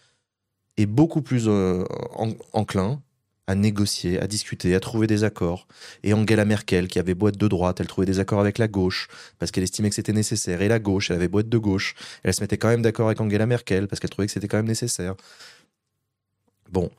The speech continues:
notre vie politique française aujourd'hui, elle est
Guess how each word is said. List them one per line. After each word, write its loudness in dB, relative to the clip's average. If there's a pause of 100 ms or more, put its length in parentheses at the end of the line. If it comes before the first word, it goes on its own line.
(600)
notre 0
vie 0
politique -2
française -2
aujourd'hui, -2
elle 0
est 0